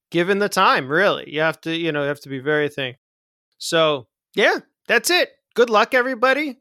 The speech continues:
Hopefully you make some wise buying decisions. Hopefully you can get some figures real, real cheap. And hopefully we'll be giving away some Oh My God figures of the week on our YouTube live stream December thirteenth.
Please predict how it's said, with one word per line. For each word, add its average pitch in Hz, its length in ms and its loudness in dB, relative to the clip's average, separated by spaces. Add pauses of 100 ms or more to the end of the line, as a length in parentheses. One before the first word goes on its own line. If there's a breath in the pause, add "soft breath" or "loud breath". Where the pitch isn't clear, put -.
Hopefully 202 420 0
you 214 60 2
make 202 200 0
some 190 220 -2
wise 196 300 -2
buying 196 340 0
decisions. 240 520 -6
Hopefully 190 400 -2
you 185 120 -6
can 175 100 -12
get 190 200 -2
some 175 160 -6
figures 180 540 -2 (320)
real, 196 260 2
real 190 220 2
cheap. 262 340 -4 (160)
And 196 300 2
hopefully 302 480 0
we'll 269 180 -2
be 247 140 -6
giving 247 240 0
away 240 240 2
some 202 220 0
Oh 196 120 4
My 294 160 4
God 269 240 2
figures 240 460 0
of 262 100 2
the 302 80 0
week 220 400 0 (300)
on 160 100 0
our 135 140 2
YouTube 185 460 -4
live 170 340 0
stream 160 320 -6
December 180 600 -2
thirteenth. 170 840 -2